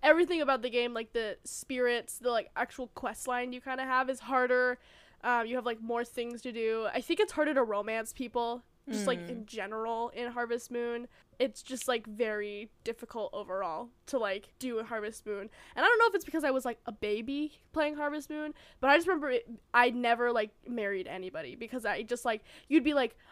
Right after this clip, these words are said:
Speaker 1: "Okay, well, th-, this person likes this thing, so every single morning I'm just gonna get up and, like,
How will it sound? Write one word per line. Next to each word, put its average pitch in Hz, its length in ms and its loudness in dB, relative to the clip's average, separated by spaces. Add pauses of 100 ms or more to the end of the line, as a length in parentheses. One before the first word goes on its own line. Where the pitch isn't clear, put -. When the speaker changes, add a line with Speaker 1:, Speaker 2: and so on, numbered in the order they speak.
Speaker 1:
"Okay, 349 280 4
well, 294 240 4
th-, 208 180 -12
this 320 220 4
person 330 380 0
likes 339 220 0
this 381 200 0
thing, 294 240 -2
so - 180 -4
every 320 220 2
single 381 260 0
morning 370 260 0
I'm 247 120 -4
just 262 160 -10
gonna 339 180 0
get 349 180 -2
up 359 180 4
and, 285 120 -2
like, 240 180 -4